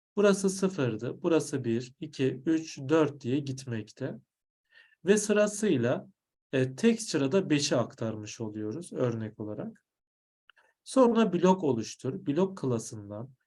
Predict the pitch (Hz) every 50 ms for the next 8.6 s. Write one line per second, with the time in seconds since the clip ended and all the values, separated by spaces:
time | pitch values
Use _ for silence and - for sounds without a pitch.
0 | _ _ _ - - 175 175 180 226 226 202 185 - - 139 127 135 147 - -
1 | - _ - 185 180 170 147 151 147 147 - - - - _ _ _ _ _ _
2 | _ - 127 127 135 143 143 151 170 196 196 170 131 131 139 139 135 131 127 135
3 | 139 143 143 127 107 98 104 107 120 - - - _ _ _ _ _ _ _ _
4 | _ _ _ _ - - 196 214 196 - - - 135 113 104 107 - - - _
5 | _ _ _ _ - 165 175 - 190 190 190 190 190 185 190 202 190 - - 175
6 | 175 - - - - 185 139 110 104 107 117 131 - _ - 139 165 175 156 185
7 | 185 185 175 180 180 175 180 185 - - 185 165 - 131 117 107 110 107 110 107
8 | - - - - - 202 - - 190 208 214 208